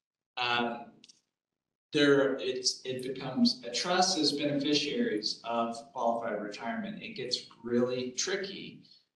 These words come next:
to be a designated beneficiary and what is more to be an eligible designated beneficiary. And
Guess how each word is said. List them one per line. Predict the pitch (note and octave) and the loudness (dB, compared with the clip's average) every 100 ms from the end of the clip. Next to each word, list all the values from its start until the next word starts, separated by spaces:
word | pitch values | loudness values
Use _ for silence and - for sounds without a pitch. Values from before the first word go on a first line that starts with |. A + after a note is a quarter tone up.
| _ | _
to | - C#3 C3 B2+ B2 A#2 A#2 - - _ - | 4 4 4 6 6 6 0 -8 -18 _ -2
be | A#2+ A#2+ G#2 | 4 6 4
a | - | 2
designated | A2+ A2+ A2+ A2+ A2+ G#2+ G#2 | -4 -2 -4 -2 -2 -2 -4
beneficiary | G#2+ G#2+ A2 A2 - A2 G#2+ G#2 | -4 -6 -4 -2 -2 -4 -4 -4
and | G2+ G#2 - | -6 -14 -12
what | A2 G#2+ | -8 -6
is | G#2 A2+ | -6 -4
more | A#2 A2 | -4 -4
to | G#2 | -4
be | G#2+ - | -6 -8
an | F#2 - | -8 -10
eligible | - G#2 A#2+ - - F#2+ - | -10 -4 -2 -4 -8 -16 -12
designated | - - - - - - - | -10 -4 -4 -4 -18 -18 -18
beneficiary. | - - - - - - - - - - _ _ - | -20 -20 -20 -8 -6 -6 -14 -20 -20 -20 _ _ 2
And | C#3+ D3 C#3+ C3 | 6 8 8 6